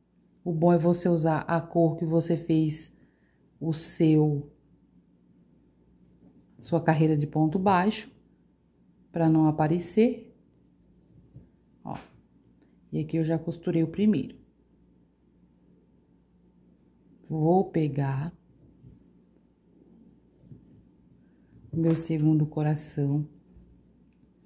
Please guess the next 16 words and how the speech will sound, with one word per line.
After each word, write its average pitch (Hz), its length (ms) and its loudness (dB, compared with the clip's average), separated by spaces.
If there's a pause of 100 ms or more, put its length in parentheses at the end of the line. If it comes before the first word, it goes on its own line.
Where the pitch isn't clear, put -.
(260)
Eu 170 80 -8
tô 185 100 -2
muito 180 240 2
preocupada 175 560 2
porque 165 320 -6
esse 170 160 -2
aqui, 180 220 -4
gente, 160 340 0
é 156 40 -8
com 170 160 -6
fio 180 260 -4
seis 175 580 -8 (500)
e 170 140 -4
vai 170 220 2
dar 170 400 2
diferença. 202 1120 2